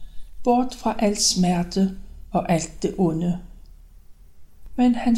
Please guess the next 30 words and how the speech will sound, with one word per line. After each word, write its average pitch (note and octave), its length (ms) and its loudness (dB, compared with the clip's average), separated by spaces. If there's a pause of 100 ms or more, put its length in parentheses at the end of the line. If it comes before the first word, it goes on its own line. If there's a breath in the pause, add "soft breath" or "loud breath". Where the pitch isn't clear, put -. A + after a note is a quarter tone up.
(140)
får G#3+ 240 4
det A#3 240 0
ikke G3 440 4
bedre. F#3 460 2 (680)
Han F#3+ 180 6
holder F#3+ 360 4
ikke G3+ 300 2
mere F#3+ 360 6
taler F#3 680 2
ved G3+ 120 6
middage, F#3 760 6 (240 loud breath)
og A3+ 120 2
han A3 100 6
skriver G3 520 4
ikke G#3 300 2
flere F#3 300 2
breve. G3 840 2 (920)
Han A3+ 180 2
skriver: F3+ 520 2 (680)
"Jeg D#3+ 160 0
er F3+ 100 2
så G3+ 220 4
urimelig, G#3 840 4 (500 loud breath)
at F#3+ 180 6
jeg F#3+ 120 6
er F#3 100 2
en F#3 60 -4
plage F3 540 0
for - 120 -2
alle. F3+ 580 2